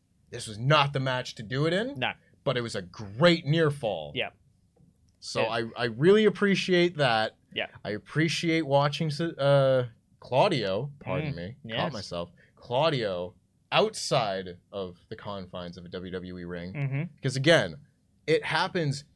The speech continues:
Speaker 1: every time one of these folk jump ship. I think there's a best in the world, and then I see them wrestle and be like, "Oh no, it was just them. They were just in W W E."
Speaker 2: Yeah.
Speaker 1: You know? It's I watched one Bryan Danielson match. It was like,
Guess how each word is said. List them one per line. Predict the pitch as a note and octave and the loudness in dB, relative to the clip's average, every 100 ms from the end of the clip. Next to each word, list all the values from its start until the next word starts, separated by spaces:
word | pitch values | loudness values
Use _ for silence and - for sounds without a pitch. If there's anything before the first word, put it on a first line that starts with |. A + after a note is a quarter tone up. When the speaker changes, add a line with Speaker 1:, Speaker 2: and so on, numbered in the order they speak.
| _ | _
Speaker 1:
every | D3+ F3+ E3+ F#3 G3+ G3+ G3 - | 2 2 2 0 0 -2 -4 -6
time | F3+ F3+ E3+ C#3+ | 2 4 6 4
one | C#3 | 4
of | D3 | 4
these | D3 D3+ | 2 -2
folk | - A#2 G#2+ G#2 - _ _ _ | -4 -2 -2 -6 -18 _ _ _
jump | - B2+ B2+ | -6 -4 -4
ship. | - B2+ G2 - _ _ _ _ _ _ _ _ _ _ _ _ _ _ _ _ _ _ _ _ | -6 -6 -6 -10 _ _ _ _ _ _ _ _ _ _ _ _ _ _ _ _ _ _ _ _
I | - | -6
think | A#2+ D3 D3 | -2 -2 0
there's | D3+ | 0
a | D#3 | 0
best | C#3+ D3+ F3 | 2 0 0
in | |
the | G3 | 0
world, | F3 A2 G#2+ C#3 - _ _ _ | 0 0 -2 -4 -12 _ _ _
and | B2 C3 | -4 0
then | C3 | 0
I | |
see | B2+ - D3 | 0 0 0
them | E3 E3+ | 2 2
wrestle | C3+ B2+ B2+ | 0 0 -4
and | B2 | -2
be | |
like, | B2 A2+ - _ | -4 -6 -12 _
"Oh | G#3 | -6
no, | C4 A#3+ | -4 -2
it | |
was | C3+ | -2
just | C#3+ F3 | -2 0
them. | F#3+ D#3 | 2 2
They | G#2+ | 0
were | B2+ | -2
just | B2+ | -2
in | C#3+ | 0
W | B2+ B2+ | 0 0
W | C3+ C3+ | 0 -2
E." | F2 - | -6 -10
Speaker 2:
Yeah. | - C3 - _ | -6 -6 -8 _
Speaker 1:
You | A#2 | -2
know? | A#2+ A#2 E3+ F3 _ - | 0 0 -2 -6 _ -18
It's | G2 - - _ _ _ _ _ - - | -16 -16 -18 _ _ _ _ _ -20 0
I | F3 | 4
watched | B3+ F#3+ | 4 2
one | D3 C3+ F#3+ A3 G3+ | 0 4 6 6 6
Bryan | F#3+ F#3 F3 | 4 4 4
Danielson | D#3+ E3 D#3+ C#3+ | 2 2 0 -2
match. | A2+ G#2 | -4 -6
It | G2+ | -8
was | |
like, | A2+ | -10